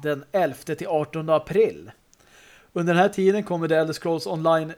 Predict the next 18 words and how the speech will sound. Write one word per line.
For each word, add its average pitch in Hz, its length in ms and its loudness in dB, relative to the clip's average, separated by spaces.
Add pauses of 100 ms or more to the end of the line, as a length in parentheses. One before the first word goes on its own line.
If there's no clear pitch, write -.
Tamriel 160 680 0
Unlimited 160 600 0
vara 156 200 0
gratis 156 580 -2
och 165 160 -8 (360)
att 175 220 0
ladda 160 240 0
ner 156 120 -2
från 151 200 -8 (180)
Steam. 214 320 -4 (500)
Och 175 120 -2
hela 180 420 4
basspelet 190 840 0
kommer 160 180 -6
vara 156 120 2
tillgängligt 156 540 -4
för - 220 -10
alla 170 480 -2